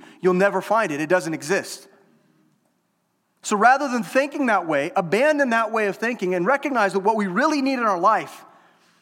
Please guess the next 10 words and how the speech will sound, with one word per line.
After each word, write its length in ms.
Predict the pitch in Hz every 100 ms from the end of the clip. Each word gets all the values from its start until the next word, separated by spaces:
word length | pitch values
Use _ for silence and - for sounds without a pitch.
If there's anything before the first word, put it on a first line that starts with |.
| _ _ _ _ _ _ _ -
is 120 | 202
a 60 | 185
congregation 760 | - 269 302 302 247 269 - 262
of 60 |
believers 480 | 190 208 262 233 185
that 100 | 208
are 80 | 202
diverse 520 | 160 185 151 262 269
from 260 | - 190 139
us. 320 | 98 -